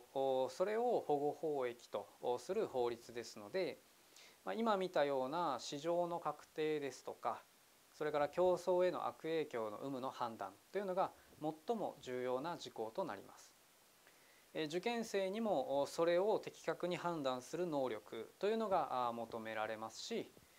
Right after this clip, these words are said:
えー、えー、それゆえ、えー、試験の、お、答案についてもですね、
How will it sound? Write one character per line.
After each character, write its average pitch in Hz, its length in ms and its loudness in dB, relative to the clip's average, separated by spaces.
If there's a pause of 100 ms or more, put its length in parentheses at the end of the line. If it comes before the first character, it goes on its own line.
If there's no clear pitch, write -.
(340)
え 156 40 -6
ー、 139 840 2 (300)
え - 20 -2
ー、 - 20 -4
そ 165 160 0
れ 170 80 4
ゆ 175 160 2
え、 190 240 0 (160)
え 131 500 0
ー、 - 40 -6
試 - 100 -4
験 131 220 0
の、 107 220 -2
お、 113 200 0
答 123 300 2
案 123 80 -2
に 120 100 -10
つ 135 100 -6
い 123 60 -4
て 117 100 -8
も 98 120 -14
で 98 80 -12
す - 120 -14
ね、 160 160 -6